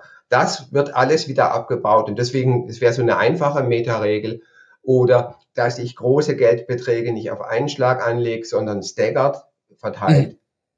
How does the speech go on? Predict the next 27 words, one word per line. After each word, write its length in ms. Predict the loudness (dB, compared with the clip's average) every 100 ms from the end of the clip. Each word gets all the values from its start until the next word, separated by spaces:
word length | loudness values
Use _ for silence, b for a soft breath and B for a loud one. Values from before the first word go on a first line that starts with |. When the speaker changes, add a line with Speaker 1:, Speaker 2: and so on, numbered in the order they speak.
| _ _ _
Speaker 1:
Ja, 240 | -12 -12 B B B
dass 160 | -4 -4
ich 160 | -2
also 200 | 0 2
nicht, 520 | 2 4 4 2 -10 B B B 2
äh, 240 | 4 4
schaue, 480 | 2 4 4 4 2
im 180 | -2 -2
Detail 720 | -4 -4 -2 2 2 -2 -6
das 200 | -14 -8
Optimale 640 | -8 -6 -4 0 2 0 -4
zu 140 | -6
machen, 540 | -2 0 -2 -4 -6 -8 B B B
sondern 340 | -2 0 2
dass 180 | 0 -4
ich 160 | -8
auf 160 | -8 -4
der 360 | 0 0 -2 -18 _ _ _ _
höheren 540 | -4 2 2 2 -2
Ebene 560 | -4 -6 -6 -6 -8 -10 _
es 220 | -14 -10
richtig 360 | -10 -10 -16 -14
mache. 260 | -12 -14 -12
Es 140 | -14
ist 240 | -12 -8 -2
nicht 520 | 2 2 0 -10 -6
wichtig, 580 | -6 -6 -6 -8 -8